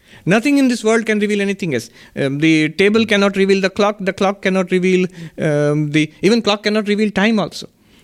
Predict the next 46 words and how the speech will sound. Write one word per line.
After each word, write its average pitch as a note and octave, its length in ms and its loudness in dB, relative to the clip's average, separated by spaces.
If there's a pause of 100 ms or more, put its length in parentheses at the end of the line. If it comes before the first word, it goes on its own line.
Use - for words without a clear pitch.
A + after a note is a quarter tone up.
(540)
It's - 220 -6
to D4 320 2
consciousness A3+ 680 -2
alone F3 360 0
that C#3+ 160 -2
the C#3 80 -2
table A3+ 360 0
is E3 120 -4
revealed D3 360 0
and C3 120 -4
the B2+ 60 -2
clock A#3 300 -2
is F3 160 -4
revealed D3+ 280 -2
and C#3 100 -4
the C#3+ 60 -6
clock F3 240 -4
can E3 160 -2
reveal D3 280 -2
time. C#3 300 -4 (300)
That A#2 200 -2
means A3 200 0
conscious A3 480 -2
experience A3 520 -2
is F#3 60 -12
possible G3 480 -2
only F3 220 0
because C3 280 -2
of F#3+ 140 -4
consciousness. - 520 -8
That's C3+ 200 -2
all C#3 160 2
it - 160 -8
means. - 320 -12 (880)
Nothing A3 480 2
in F#3 160 0
this E3 160 -4
world C#3+ 320 2
of B2 100 -4
objects C3 460 -2
can, B2 240 -4
no G#3 200 4
object F3 360 -4
can D#3 180 -2
know D#3 120 2
itself G3 440 -4